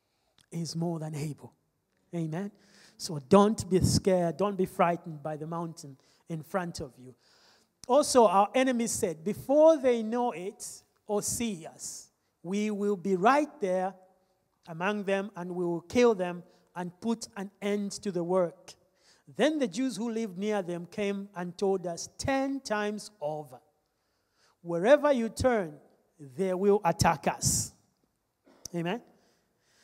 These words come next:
So this is a story of how Nehemiah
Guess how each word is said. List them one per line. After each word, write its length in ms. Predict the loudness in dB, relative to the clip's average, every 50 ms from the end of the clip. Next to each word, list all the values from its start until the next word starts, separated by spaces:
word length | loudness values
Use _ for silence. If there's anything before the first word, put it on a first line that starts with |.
| _ _ _
So 140 | 0 2 6
this 260 | 8 8 8 10 8
is 300 | 6 6 4 0 -8 -6 -2
a 80 | -2 0
story 580 | 0 2 4 6 6 8 8 6 4 2 -2 -2
of 200 | 0 0 0 -2
how 360 | -4 -2 2 4 6 6 4
Nehemiah 680 | 4 2 -2 -2 -4 -4 -4 -2 -2 -2 -4 -4 -6 -10